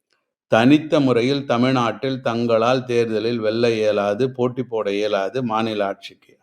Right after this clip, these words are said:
அதுக்கான ஆள் கிடையாதுன்னு அவங்க முடிவு பண்ணிட்டாங்க. மோடியை வச்சுக்கிட்டு ஜெயிக்க முடியாதுன்னு தெரிஞ்சிடுச்சு. இது அவர்களின் தோல்வி.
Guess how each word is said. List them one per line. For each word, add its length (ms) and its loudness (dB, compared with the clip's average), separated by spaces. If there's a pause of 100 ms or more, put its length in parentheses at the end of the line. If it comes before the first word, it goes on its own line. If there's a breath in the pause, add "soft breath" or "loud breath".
அதுக்கான 300 -2
ஆள் 260 2
கிடையாதுன்னு 600 2
அவங்க 200 -2
முடிவு 400 -2
பண்ணிட்டாங்க. 400 -8 (680)
மோடியை 340 10
வச்சுக்கிட்டு 600 2
ஜெயிக்க 220 0
முடியாதுன்னு 540 0
தெரிஞ்சிடுச்சு. 600 -6 (840)
இது 440 4
அவர்களின் 680 6
தோல்வி. 460 -4